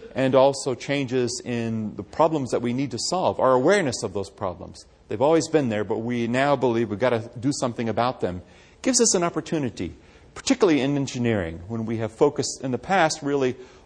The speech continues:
on having an impact on the economy or problem solving, but now we can talk about making a difference in individual lives. It can change the way we teach and how we teach and what we teach.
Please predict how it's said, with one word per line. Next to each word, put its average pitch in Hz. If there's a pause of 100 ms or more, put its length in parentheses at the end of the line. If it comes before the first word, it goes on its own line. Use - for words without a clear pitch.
on 113
having 123
an 117
impact 120
on 101
the 98
economy 120 (300)
or 107
problem 143
solving, 104
but 90
now 120
we 110
can 107
talk 104
about 92 (280)
making 123
a 107
difference 98
in 101
individual 98
lives. 90 (840)
It 147
can 180
change 190
the 180
way 165
we 156
teach 160
and 127 (320)
how 170
we 160
teach 151
and 120
what 139
we 147
teach. -